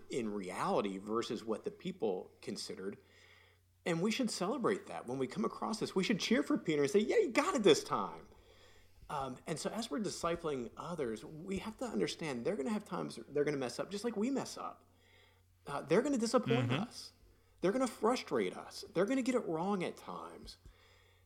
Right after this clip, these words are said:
Speaker 1: And we need to deal with that in, in a loving way, of course. Uh, but let's not miss the times that we can celebrate them. Let's be encouragers for those we're discipling.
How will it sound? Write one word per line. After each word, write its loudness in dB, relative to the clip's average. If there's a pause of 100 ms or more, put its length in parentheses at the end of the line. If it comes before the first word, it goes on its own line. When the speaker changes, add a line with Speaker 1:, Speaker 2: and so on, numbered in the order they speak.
(380)
Speaker 1:
And 4
we 4
need 6
to 8
deal 8
with 6
that -2 (280)
in, 0
in 0
a 6
loving 4
way, 2
of -8
course. -12 (360)
Uh, -8 (520)
but 0 (140)
let's -6
not -6
miss -4
the -6
times -6
that -8
we -6
can -10
celebrate -6
them. -12
Let's -6
be -2
encouragers -2
for -2
those -2
we're -4
discipling. -10